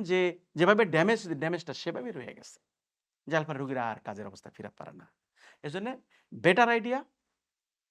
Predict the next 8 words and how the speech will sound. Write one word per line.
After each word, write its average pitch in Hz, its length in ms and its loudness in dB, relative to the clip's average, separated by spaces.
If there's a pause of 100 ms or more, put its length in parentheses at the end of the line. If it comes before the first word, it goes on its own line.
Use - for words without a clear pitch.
(140)
দশ 165 120 2 (140)
থেকে 220 160 -2 (100)
পনেরো 196 280 -2
দিন 233 100 -4 (220)
ওষুধের 190 340 -2
উপরে। 247 180 -2 (600)
সেকেন্ড 277 280 0
হচ্ছে 262 200 -6